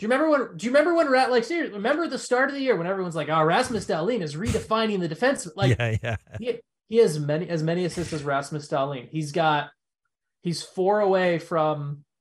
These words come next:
Speaker 1: he has four less than Josh Morrissey, who has played two more games.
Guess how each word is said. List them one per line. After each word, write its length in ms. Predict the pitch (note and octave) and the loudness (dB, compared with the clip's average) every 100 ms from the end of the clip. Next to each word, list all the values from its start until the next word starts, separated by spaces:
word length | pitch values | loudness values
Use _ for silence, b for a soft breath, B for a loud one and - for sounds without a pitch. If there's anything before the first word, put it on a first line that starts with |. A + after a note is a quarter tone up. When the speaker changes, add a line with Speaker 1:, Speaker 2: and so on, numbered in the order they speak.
| _ _ _ _ | _ _ _ _
Speaker 1:
he 100 | E3 | -6
has 160 | D3+ - | -4 -6
four 380 | - F3+ G3+ | -4 0 2
less 240 | F#3+ F3 - | 2 0 -2
than 160 | D#3+ | -6
Josh 360 | C#3 D#3 D#3 - | -2 2 2 0
Morrissey, 680 | D3+ D#3 D3 D3 C3+ B2 B2 - | -2 0 -2 -6 -8 -10 -12 -8
who 80 | D3 | -8
has 120 | C#3+ | -8
played 360 | - D#3+ C#3 C3+ | -4 -4 -4 -6
two 160 | E3+ | -6
more 220 | D#3+ D3+ | -2 -4
games. 480 | C#3 C#3 B2 C#3 - | -4 -8 -10 -12 -20